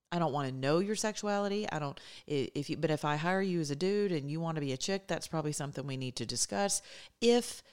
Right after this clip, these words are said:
your sex, your sexual biology matters to your actual position. If not, again, it's really none of my business. But we have to make it everyone's business. You Will Be Made to Care was a book by my colleague Eric Erickson,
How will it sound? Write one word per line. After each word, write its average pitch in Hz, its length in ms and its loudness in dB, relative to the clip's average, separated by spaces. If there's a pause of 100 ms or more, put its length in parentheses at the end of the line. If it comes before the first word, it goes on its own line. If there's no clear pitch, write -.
(140)
your 160 440 2
sex, - 680 2
your 156 200 0
sexual 175 560 -2
biology 143 760 2
matters 139 680 0
to - 140 -2
your 139 640 0
actual 135 380 -6
position. 107 520 -6 (920)
If 156 180 2
not, 160 340 2
again, 202 320 -2 (120)
it's - 140 -4
really 269 200 2
none 180 140 4
of 180 40 2
my 180 80 4
business. - 480 0 (800)
But 175 140 2
we 185 80 6
have 180 120 4
to 160 80 -6
make 160 160 0
it 151 60 -2
everyone's - 340 -4
business. - 400 -6
You 180 180 -2
Will 165 260 -2
Be 156 100 -6
Made 147 240 -6
to - 80 -8
Care 175 340 -2
was 151 160 -6
a 139 60 -10
book 147 260 -8
by 143 160 -6
my 151 80 -6
colleague 143 440 -8
Eric 139 240 -8
Erickson, 214 380 -2